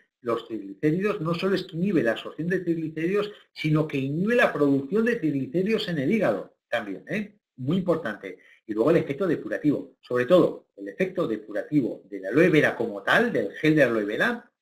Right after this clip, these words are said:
es un efecto antioxidante, como os he comentado antes, pero sobre todo a nivel hepático. Es un producto hepatoprotector, es anticirrótico,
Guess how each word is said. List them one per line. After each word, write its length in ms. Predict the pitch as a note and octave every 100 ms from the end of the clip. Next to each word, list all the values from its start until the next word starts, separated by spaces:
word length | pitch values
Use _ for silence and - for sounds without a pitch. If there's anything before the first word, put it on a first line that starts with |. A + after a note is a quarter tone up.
| _
es 300 | E3 E3+ - - _
un 120 | C3
efecto 340 | C3+ - - A#3
antioxidante, 880 | C3+ B2+ B2 - - C3 D3+ D#3+ A3
como 220 | C#3+ A#2+
os 100 | A#2+
he 60 |
comentado 480 | C#3+ C#3+ C3+ C3 A#2+
antes, 320 | B2 B2 G#3 - -
pero 180 | - C3+
sobre 160 | - C#3
todo 160 | A3
a 60 | A#3+
nivel 240 | E3+ G#3+
hepático. 580 | F3 - - C#4 - - _ _ -
Es 160 | F3 F#3
un 100 | F3
producto 440 | F#3 G#3+ A#3+ -
hepatoprotector, 1200 | D3+ D3+ D3 C#3 B2+ B2 A#2 A2 - D3 B2 - _ _
es 260 | F#3+ F#3+ -
anticirrótico, 1300 | F#3 G#3 - A3 - C#3 D3+ G3 - - A2 F#2+ -